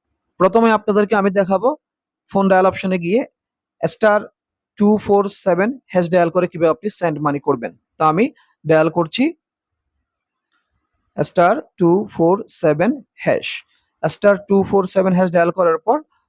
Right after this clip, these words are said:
আমি আমার বিকাশ অ্যাকাউন্ট থেকে বা বিকাশ অ্যাকাউন্ট নাম্বার থেকে কোডটি ডায়াল করছি। আমার টু সিম থেকে আমি ডায়াল করে দিচ্ছি, যেহেতু আমার টু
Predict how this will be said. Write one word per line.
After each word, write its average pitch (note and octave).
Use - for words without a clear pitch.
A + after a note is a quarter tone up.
আমি D3+
আমার D#3
বিকাশ E3
অ্যাকাউন্ট F#3+
থেকে A#3
বা C#3+
বিকাশ D#3+
অ্যাকাউন্ট F3+
নাম্বার F3
থেকে G#3
কোডটি E3+
ডায়াল D#3
করছি। F3
আমার C#3+
টু F3+
সিম F#3
থেকে F3
আমি E3
ডায়াল D#3+
করে E3
দিচ্ছি, A3+
যেহেতু D3+
আমার D#3
টু E3+